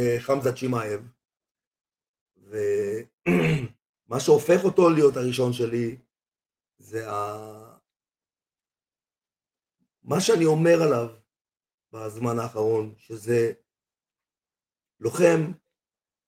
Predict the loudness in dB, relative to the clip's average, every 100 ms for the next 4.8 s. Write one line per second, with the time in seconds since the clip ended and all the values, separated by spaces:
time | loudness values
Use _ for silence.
0 | _ _ _ -4 -2 -2 -6 -10 _ _
1 | -6 -6 -2 2 2 0 _ _ -8 -4
2 | -2 -2 0 2 2 0 -4 _ _ _
3 | _ _ _ _ _ -14 -12 -8 -2 0
4 | 4 2 2 0 0 -2 -2 -4